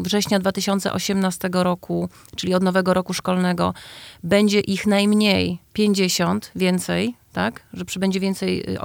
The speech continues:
o więcej o pięćdziesiąt, y, osób, bo to będą dwie klasy zerówkowe. I zostaje klasa ósma oraz siódma.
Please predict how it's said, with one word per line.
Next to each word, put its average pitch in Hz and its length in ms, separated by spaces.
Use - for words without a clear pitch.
o - 80
więcej 196 320
o 185 40
pięćdziesiąt, 185 560
y, 180 200
osób, 180 220
bo 185 60
to 185 80
będą 185 220
dwie 185 140
klasy 180 260
zerówkowe. 170 480
I 202 100
zostaje 185 380
klasa 180 260
ósma 175 360
oraz - 260
siódma. 170 440